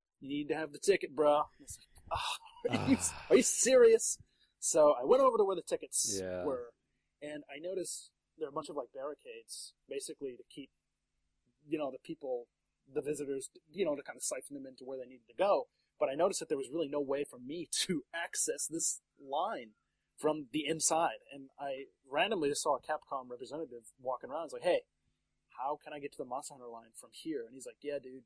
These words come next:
Speaker 1: you have to, like, go outside and get to the end of the visitor line," which by this time probably stretched all the way out to the end of the station or something. So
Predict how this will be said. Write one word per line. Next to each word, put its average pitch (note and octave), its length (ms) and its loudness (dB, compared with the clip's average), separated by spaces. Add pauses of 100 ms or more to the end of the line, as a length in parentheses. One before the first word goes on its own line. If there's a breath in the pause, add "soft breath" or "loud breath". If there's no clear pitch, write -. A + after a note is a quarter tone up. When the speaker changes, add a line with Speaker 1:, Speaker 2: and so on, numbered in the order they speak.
Speaker 1:
you F#3+ 80 2
have A#3+ 120 -2
to, B3 60 -10
like, D3 160 -2
go C#3 160 -2
outside C3+ 600 -6
and C3 80 -20
get C#3 120 -14
to C#3 60 -20
the B2+ 180 -18
end C#3 120 -10
of B2 80 -8
the B2 80 -16
visitor C3 320 -8
line," A#2 300 -16 (400)
which E3+ 140 -2
by D#3 120 2
this D#3+ 160 2
time C#3 360 -10 (360)
probably F3+ 460 0
stretched - 420 -4
all C#3+ 200 -2
the C#3 40 -6
way C3+ 160 -2
out B2 120 -12
to - 120 -20
the C#3+ 140 -16
end D3 240 -14
of B2+ 140 -14
the C3+ 80 -16
station - 640 -4
or G#2+ 80 -20
something. G#2+ 320 -18 (720)
So A#2+ 480 -4